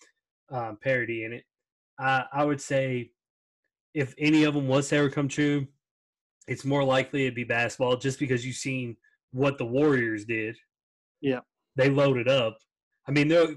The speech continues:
Speaker 1: there would be, uh, to feed into our next segment, an asterisk next to it because you just load a bunch of talent on one team and go win.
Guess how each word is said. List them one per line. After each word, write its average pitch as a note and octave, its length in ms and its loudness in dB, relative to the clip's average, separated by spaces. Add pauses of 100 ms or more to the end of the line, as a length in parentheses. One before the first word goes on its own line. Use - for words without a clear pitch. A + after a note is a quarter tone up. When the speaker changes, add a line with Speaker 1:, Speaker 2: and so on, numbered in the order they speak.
Speaker 1:
there E3 180 4
would D3+ 160 4
be, C3+ 400 0 (540)
uh, B2+ 300 0
to C3+ 160 0
feed D#3 240 4
into C3+ 200 0
our B2 140 0
next C3+ 280 0
segment, A#2 460 -6
an B2+ 120 -6
asterisk B2+ 480 -4
next A2+ 240 -4
to C3 100 -2
it B2 60 -2
because A#2+ 560 -4 (200)
you C3+ 140 -12
just B2+ 160 -6
load C3 300 2
a B2 40 0
bunch B2 220 -2
of - 60 -18
talent B2+ 260 2
on A#2+ 80 -2
one A2+ 160 -4
team B2+ 220 -2
and A#2 80 -2
go A2 100 0
win. A2+ 360 -2